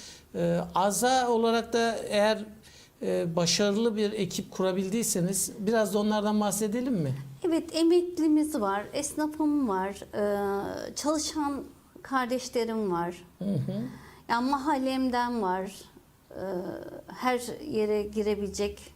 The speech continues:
Speaker 2: girgin
Speaker 1: Mahalleyi
Speaker 2: insan.
Speaker 1: tanıyan insanlar.
Speaker 2: Evet, hepsi tanıyan insan.
Speaker 1: Tabii
Speaker 2: Hepsi de
Speaker 1: esnaf
Speaker 2: mahallemden.
Speaker 1: zaten, esnaf demek o bölgenin, e, herkesiyle haşır neşir olan insanlar.
Speaker 2: Evet. Hepsi birbirinden değerli kardeşlerimiz, arkadaşlarımız var, ev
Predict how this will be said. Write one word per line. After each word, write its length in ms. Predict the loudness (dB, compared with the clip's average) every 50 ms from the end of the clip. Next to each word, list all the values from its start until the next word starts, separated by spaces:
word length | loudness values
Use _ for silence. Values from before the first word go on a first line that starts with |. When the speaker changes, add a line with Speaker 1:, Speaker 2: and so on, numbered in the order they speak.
| -20 -8 -4
Speaker 2:
girgin 300 | -2 -2 -2 -2 0 2
Speaker 1:
Mahalleyi 420 | 2 4 4 6 4 4 4 2
Speaker 2:
insan. 40 | 0 -2 0 2
Speaker 1:
tanıyan 240 | 2 2 2 2 2
insanlar. 600 | 2 2 0 0 0 0 0 0 0 0 0 2 2
Speaker 2:
Evet, 280 | 2 2 0 0 -2
hepsi 360 | -6 -6 -6 -6 -10 -10 -8 -4
tanıyan 420 | -2 -2 0 0 0 0 0 0
insan. 280 | -2 -2 0 0 0 0
Speaker 1:
Tabii 100 | 0 0
Speaker 2:
Hepsi 100 | 2 2
de 40 |
Speaker 1:
esnaf 280 | 4 4 4 4 4 2
Speaker 2:
mahallemden. 280 | 2 0 0 -2 0 0 2
Speaker 1:
zaten, 440 | 2 2 0 0 0 0 0 -2 -4 -8 -12 -14 -20 -20 -12 -4
esnaf 440 | -2 0 0 2 2 0 -2 -2 -2
demek 340 | -2 0 0 0 -2 -2 -2
o 240 | 0 0 0 0 2
bölgenin, 600 | 2 2 2 2 2 2 2 2 0 -2 -4 -6 -10 -16 -18 -20 -20 -12 -6
e, 1400 | -4 -2 -2 0 0 0 0 0 2 0 0 0 0 -2 -4 -6 -8 -10 -12 -12 -12 -12 -10 -8 -6 -4 -4
herkesiyle 880 | -2 0 0 0 0 0 -2 -2 -2 0 -2 -2 -2 -2 -4 -4 -6 -6 -10 -14 -20 -16 -6 -2
haşır 280 | 0 2 2 2 2 0
neşir 260 | 0 0 0 0 0
olan 260 | 0 0 0 0 0
insanlar. 480 | 0 0 0 0 0 0 0 0 -2 -2
Speaker 2:
Evet. 140 | -4 -6 -8 -14 -18 -20 -20 -20 -20 -10
Hepsi 360 | -6 -4 -4 -4 -4 -4 -2 -2
birbirinden 600 | -2 -2 -2 -2 -2 0 0 0 0 -2 0 0
değerli 640 | 2 2 2 0 0 0 -2 -2 -2 -4 -8 -10 -10
kardeşlerimiz, 760 | -4 -2 -2 0 0 -2 -4 -4 -4 -6 -6 -6 -6 -6 -4
arkadaşlarımız 880 | -4 -2 -2 -2 -2 -4 -2 -2 -2 -4 -4 -4 -2 -2 -2 -4 -4 -2
var, 160 | -2 -2 -2 0
ev 140 | -2 -2